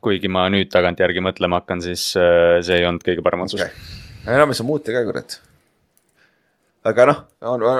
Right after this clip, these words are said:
Speaker 2: on, mis ta on. No Kallaste ju, Kallaste vähemalt on teine koht kindel.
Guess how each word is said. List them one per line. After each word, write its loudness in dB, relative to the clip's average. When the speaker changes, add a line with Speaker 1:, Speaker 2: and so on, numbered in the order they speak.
Speaker 2:
on, -2
mis -6
ta 4
on. -8
No 0
Kallaste 4
ju, 2
Kallaste 4
vähemalt 0
on -8
teine 0
koht -4
kindel. -12